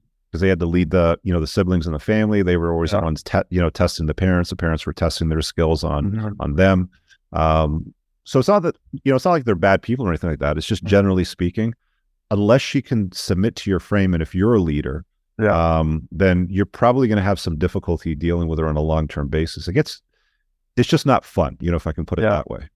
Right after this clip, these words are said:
Speaker 2: Yeah, yeah, yeah. No, that makes sense. I, I heard recently that one of the greatest gifts, uh, masculine energy or a man can give a woman or feminine energy is the ability to just turn off her brain.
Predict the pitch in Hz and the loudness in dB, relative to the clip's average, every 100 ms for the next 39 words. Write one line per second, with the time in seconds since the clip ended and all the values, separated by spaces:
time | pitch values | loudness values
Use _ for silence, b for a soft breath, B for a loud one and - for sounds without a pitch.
0 | - 127 117 113 104 101 117 117 117 107 | -2 2 4 4 2 0 0 2 2 0
1 | - 113 - b b b b b 131 139 | -2 -6 -8 b b b b b -2 0
2 | - - 123 151 165 117 127 - 131 110 | 0 0 0 0 0 2 0 0 0 0
3 | 104 101 113 104 101 101 104 104 - 104 | 0 0 -2 -2 -2 0 0 0 -2 -4
4 | 104 101 95 - - _ _ _ _ _ | 0 0 -2 -6 -10 _ _ _ _ _
5 | 98 85 80 - 107 107 113 - - 110 | -4 -2 -4 -4 -2 0 0 -2 0 2
6 | 101 101 104 98 95 95 92 85 _ _ | 2 2 0 0 -2 -6 -6 -10 _ _
7 | _ _ _ _ 110 104 101 110 104 98 | _ _ _ _ -4 -2 2 2 2 0
8 | 95 104 104 104 101 104 95 92 104 95 | 0 -2 -2 -2 0 0 -2 0 0 0
9 | 95 98 - 110 104 98 92 92 92 92 | 0 -4 -4 -4 -2 -2 -4 -6 -6 -6
10 | 92 - _ _ _ _ _ _ _ 120 | -8 -10 _ _ _ _ _ _ _ -4
11 | 107 113 117 127 123 110 104 - - 127 | 0 0 2 2 2 0 -2 -4 -6 -2
12 | 117 104 101 - - 101 98 98 92 92 | 2 2 0 -4 -4 -2 0 -2 -2 -6